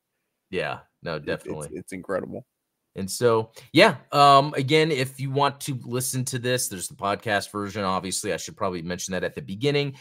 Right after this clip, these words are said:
Speaker 1: And then links in the description for all the supporters and their stuff. And then also for Steven and his channel, which we stream on, uh, Wednesdays, the day before,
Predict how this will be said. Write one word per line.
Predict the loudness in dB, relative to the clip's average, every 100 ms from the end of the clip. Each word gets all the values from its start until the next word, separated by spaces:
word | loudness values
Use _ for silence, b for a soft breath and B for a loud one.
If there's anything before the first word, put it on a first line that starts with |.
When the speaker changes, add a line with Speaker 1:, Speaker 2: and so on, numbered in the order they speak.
| B -6
Speaker 1:
And | -2
then | -2 -4 -2
links | 0 0 -2
in |
the | -4
description | -4 -4 -6
for | -4 0
all | 2 2
the | 0
supporters | -4 -2 0 0 -2 -4
and | -6 -6 -2
their | 0 0 -2 -6
stuff. | -8 -2 -2 -2 -12 _ _ _ _ _ -2
And | 2
then | 2
also | 2 0 -2
for | -2
Steven | -6 -4 -2 -2
and | 0 0
his | 0 0
channel, | -2 0 -2 -6
which | -8 -8 -8
we | -10 -8
stream | -8 -6 -6 -4 -4
on, | -2 -2 -2 -4
uh, | -2 0
Wednesdays, | 0 0 0 -2 -4
the | -4
day | -4
before, | -4 -8 -6 -6